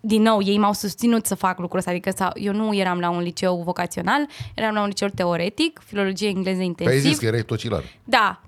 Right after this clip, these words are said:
Speaker 1: da,
Speaker 2: Așa.
Speaker 1: deci nu făcusem muzică la modul, în afară de vioară la Școala Populară de Artă, eu nu avusesem acces la informații despre muzică. Și
Speaker 2: Așa.
Speaker 1: atunci ei, uh, m-au susținut în ultimii doi ani din liceu cu meditații private ca să mă pregătesc pentru admiterea la conservator.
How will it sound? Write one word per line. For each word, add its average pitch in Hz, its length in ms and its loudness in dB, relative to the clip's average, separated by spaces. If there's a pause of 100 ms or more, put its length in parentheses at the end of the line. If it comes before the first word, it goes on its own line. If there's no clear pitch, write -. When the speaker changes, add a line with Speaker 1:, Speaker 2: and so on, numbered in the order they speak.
Speaker 1:
da, 226 140 0
Speaker 2:
Așa. 202 120 2
Speaker 1:
deci 226 200 0
nu 302 120 2
făcusem 294 560 0
muzică 226 680 2
la 190 100 2
modul, 190 260 2
în 202 60 0
afară 226 280 0
de 240 80 2
vioară 233 380 0
la 208 100 0
Școala 220 260 0
Populară 208 340 -2
de 196 120 -2
Artă, 269 200 -2
eu 302 60 0
nu 311 120 0
avusesem 208 400 -2
acces 185 380 -4
la 190 240 0
informații 196 560 0
despre 202 280 -2
muzică. 190 520 -2
Și - 280 -16
Speaker 2:
Așa. - 100 -2
Speaker 1:
atunci 254 260 -2
ei, 269 360 2
uh, 208 460 2
m-au 214 180 2
susținut 220 440 -4
în 220 100 -2
ultimii 214 420 -2
doi 202 200 2
ani 196 160 0
din 180 120 0
liceu 175 340 0
cu 294 120 -2
meditații 262 520 0
private 220 680 0
ca 277 160 -2
să - 80 -4
mă 254 140 0
pregătesc 214 440 -4
pentru 254 240 -2
admiterea 226 360 -2
la 208 100 -2
conservator. 185 640 -4